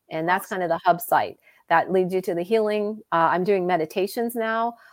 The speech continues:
Speaker 1: I've
Speaker 2: Cool.
Speaker 1: released my fourth meditation. Um, so it's like a, it's a healing guided meditation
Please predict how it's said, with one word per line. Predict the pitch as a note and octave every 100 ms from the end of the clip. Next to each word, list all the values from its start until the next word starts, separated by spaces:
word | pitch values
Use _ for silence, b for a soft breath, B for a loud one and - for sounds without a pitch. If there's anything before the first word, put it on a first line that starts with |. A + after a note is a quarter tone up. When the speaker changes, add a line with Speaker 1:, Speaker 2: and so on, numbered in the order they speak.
| b
Speaker 1:
I've | E3+
Speaker 2:
Cool. | G3+ G3 D#3+
Speaker 1:
released | F3+ F#3 G3 -
my | E3+
fourth | - F#3+ F#3+ -
meditation. | F3+ D#3+ E3 E3+ F#3 G#3+ A3+ B3+ _ _ _ -
Um, | E3+ D#3+ D#3+
so | E3+
it's | E3+ E3
like | E3+ E3
a, | D#3
it's | D#3+ -
a |
healing | E3+ G3 F#3+ G3
guided | F3 D#3 F3
meditation | F3 E3+ E3+ E3+ F3+ G3 G3+